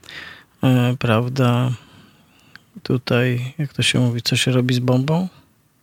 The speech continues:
Nie, nie, jak to się mówi?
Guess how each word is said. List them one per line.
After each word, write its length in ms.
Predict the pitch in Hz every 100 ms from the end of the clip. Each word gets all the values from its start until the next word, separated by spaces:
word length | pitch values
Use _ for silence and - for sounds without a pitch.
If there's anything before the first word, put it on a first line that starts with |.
| _ _ _ _ _ _ _ _ _ _ _ -
Nie, 200 | 117 113 - _ _
nie, 460 | 151 127 117 104 113 120
jak 180 | 143
to 160 | - -
się 140 | -
mówi? 420 | 170 120 113 110